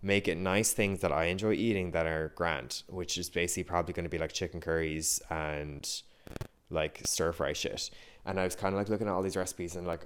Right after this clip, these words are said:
uh, anything co-, too complicated, I'm just not gonna do it. But I basically just realized, like, I think I just need s-, lots more spices and, like, healthy dressings so that I can make the chicken breast appealing.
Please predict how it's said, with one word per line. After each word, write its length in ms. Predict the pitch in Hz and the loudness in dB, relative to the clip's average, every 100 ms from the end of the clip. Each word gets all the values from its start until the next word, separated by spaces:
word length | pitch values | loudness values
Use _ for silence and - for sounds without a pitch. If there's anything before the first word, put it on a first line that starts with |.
| - | -6
uh, 100 | 80 - | -6 -2
anything 360 | 104 107 113 | -2 0 -2
co-, 100 | 113 - | -4 -2
too 160 | 117 | -2
complicated, 480 | 107 98 - 104 107 | 2 2 2 2 4
I'm 160 | 80 85 | 4 2
just 140 | - | 0
not 120 | 90 | -2
gonna 240 | - 82 78 - | -2 -4 -6 -2
do 140 | 82 | 2
it. 240 | 90 117 - - - - - - - | 4 2 -4 -12 -14 -14 -20 -4 6
But 200 | 92 80 | 6 8
I 80 | 87 | 4
basically 340 | 90 - 87 | 4 2 0
just 160 | 87 82 | 0 2
realized, 320 | 82 80 85 | 4 4 4
like, 180 | 82 85 | 0 0
I 80 | |
think 200 | 90 92 | -4 0
I 60 | 87 | 0
just 220 | 85 - | -2 -4
need 260 | 85 82 - - - - - - - - - - - - - | -2 -4 -8 -18 -20 -20 -20 -20 -20 -20 -20 -20 -20 -20 -8
s-, 200 | - - - | -6 -4 2
lots 280 | 98 - | 2 2
more 180 | 95 87 | 2 2
spices 600 | - 87 87 - 104 104 | 4 4 2 4 4 4
and, 80 | 87 | 2
like, 140 | 82 | -2
healthy 220 | - 82 85 | -2 -2 0
dressings 480 | 85 80 80 80 | 0 0 -2 -2
so 380 | - - 87 85 | 0 2 4 4
that 280 | 78 76 - | 2 2 0
I 120 | 80 | -2
can 260 | - 85 80 | -4 -6 -4
make 380 | 80 80 - - | -4 -6 -10 -10
the 80 | 87 | -6
chicken 300 | - - 73 | -6 -4 -2
breast 580 | 73 143 - - - - - - | -2 -2 -4 -4 -6 -8 -10 -10
appealing. 480 | - 78 62 65 | -6 -4 -4 -6